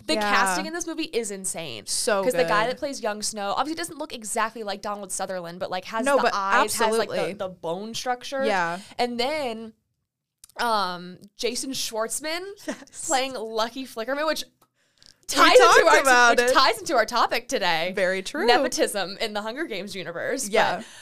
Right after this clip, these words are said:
Speaker 1: But, um, looks just
Speaker 2: Just like
Speaker 1: like Stanley
Speaker 2: Stanley
Speaker 1: Tucci.
Speaker 2: Tucci.
Speaker 1: Wh-, to the
Speaker 2: Absolutely.
Speaker 1: point where I watched the trailer and was, like, so okay with them casting him. I was like, "Yeah, duh, makes sense. Makes perfect sense." I thought
Speaker 2: Yes.
Speaker 1: maybe he, like, changed his name at some point. Like, he stopped going by Lucky and started, like, I
Speaker 2: Right.
Speaker 1: was like, I was, like, justifying it in my head. I was like, "Yeah, duh."
Speaker 2: Sure.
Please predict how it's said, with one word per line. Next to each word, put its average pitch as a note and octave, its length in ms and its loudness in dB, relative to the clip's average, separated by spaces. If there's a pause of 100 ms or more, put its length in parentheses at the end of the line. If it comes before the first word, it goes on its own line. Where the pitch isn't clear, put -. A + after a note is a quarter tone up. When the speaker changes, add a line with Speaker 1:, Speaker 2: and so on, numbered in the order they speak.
(180)
Speaker 1:
But, A#3+ 80 0
um, F3+ 600 -2
looks C#4 480 2 (1040)
just A#3+ 360 2
Speaker 2:
Just A3 260 4
like G3+ 100 4
Speaker 1:
like A3 140 2
Stanley G#3+ 400 0
Speaker 2:
Stanley B3+ 180 -2
Speaker 1:
Tucci. F3 300 -4
Speaker 2:
Tucci. G3+ 60 -10
Speaker 1:
Wh-, - 420 -6
to G3 80 -6
the F4+ 80 4
Speaker 2:
Absolutely. F#3+ 220 2
Speaker 1:
point D#4+ 240 0
where E4+ 160 0
I A#3+ 200 4
watched G3+ 800 -4
the C#4 80 -10
trailer A3+ 440 -4
and B3 160 -8
was, A#3 120 -6
like, A3 160 -2
so G#3+ 380 0
okay G3 260 -4
with F#3 140 -4
them F#3+ 160 -8
casting F3 360 -10
him. G3 120 -12
I G3 100 -6
was G#3 100 -8
like, G#3 120 -14
"Yeah, F#3+ 260 -6
duh, A3 220 -4
makes A3 180 -12
sense. A3+ 300 -10
Makes A#3+ 140 -10
perfect B3+ 220 -12
sense." A3 200 -8
I F#3 160 -4 (140)
thought D4+ 100 2
Speaker 2:
Yes. B3+ 80 0
Speaker 1:
maybe B3+ 180 -2
he, B3+ 100 -6
like, A#3 120 -4
changed A3+ 320 -10
his G#3+ 120 -12
name G3+ 200 -10
at G3+ 100 -12
some F3+ 180 -12
point. A#2+ 320 -16
Like, G3+ 140 -12
he G#3+ 80 -12
stopped G3+ 220 -8
going G3 180 -8
by F#3 100 -8
Lucky F#3 280 -12
and G3+ 80 -18
started, G3+ 200 -16
like, G#3 120 -4
I - 20 0
Speaker 2:
Right. E3+ 140 0
Speaker 1:
was - 120 -12
like, G3+ 160 -6
I A3+ 80 2
was, A#3 100 0
like, B3+ 120 -2
justifying F#3+ 440 -8
it F#3 80 -10
in F#3 60 -10
my G3 60 -6
head. A3+ 120 -10
I - 40 -12
was - 60 -16
like, F3+ 100 -18
"Yeah, A#3 140 -12
duh." A3+ 260 -14
Speaker 2:
Sure. G#3 460 -8